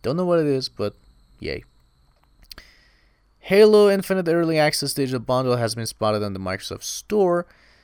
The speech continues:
and apparently this contains multiplayer mode and some D L C. So if you are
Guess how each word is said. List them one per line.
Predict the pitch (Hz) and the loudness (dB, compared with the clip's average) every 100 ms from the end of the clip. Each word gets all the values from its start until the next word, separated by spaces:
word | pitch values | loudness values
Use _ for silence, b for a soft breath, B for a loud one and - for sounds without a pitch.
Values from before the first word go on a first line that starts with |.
| b b _ _ | b b _ _
and | 131 131 131 127 127 - _ _ _ _ _ _ _ | -6 -2 0 -2 -4 -10 _ _ _ _ _ _ _
apparently | - 175 185 185 | -8 -4 -2 -2
this | 151 160 - | -2 -2 -2
contains | - 147 139 - 147 139 131 | -4 -8 -8 -8 -6 -4 -6
multiplayer | 120 131 131 127 - 117 107 | -6 -6 -6 -8 -6 -2 -2
mode | 107 104 110 123 139 - _ _ _ _ | -4 -6 -6 -8 -12 -20 _ _ _ _
and | 120 117 | -10 -8
some | 117 - 120 117 | -4 -4 -4 -6
D | 120 | -6
L | 123 117 | -4 0
C. | - - 135 78 - | 0 -2 -6 -10 -12
So | - 104 | -10 -6
if | 101 113 113 | -6 -8 -8
you | 113 | -6
are | 113 110 107 | -2 -2 -4